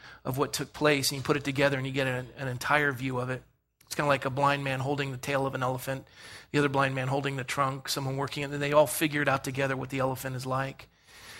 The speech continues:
So this is what we're seeing. And in, in Mark chapter fourteen, we see the prayer and we see the disciples sleeping, and, and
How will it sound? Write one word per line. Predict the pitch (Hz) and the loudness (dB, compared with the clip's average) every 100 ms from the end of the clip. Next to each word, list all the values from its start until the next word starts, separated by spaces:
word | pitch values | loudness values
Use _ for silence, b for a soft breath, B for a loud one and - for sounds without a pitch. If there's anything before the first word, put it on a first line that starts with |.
| B - | B -2
So | - | 2
this | 160 139 180 190 | 2 2 2 2
is | 180 | 2
what | 175 156 | 2 2
we're | |
seeing. | 143 185 170 156 | 2 2 2 2
And | 147 | 0
in, | 147 | -2
in | - 151 | -2 2
Mark | 160 175 | 4 4
chapter | - 175 170 156 | 2 0 2 0
fourteen, | - 156 143 - 196 156 139 B B B - | 2 0 0 2 2 2 0 B B B 0
we | 156 | 2
see | - 208 | 4 4
the | 180 | 4
prayer | - 143 143 | 4 4 4
and | 139 | 2
we | 139 | 0
see | - | 0
the | 180 160 | 2 2
disciples | 139 139 135 135 - | 2 0 0 -2 -2
sleeping, | 143 135 139 139 | 0 -2 -2 -2
and, | 131 135 | -2 -4
and | - 139 135 131 | -2 -2 -2 -4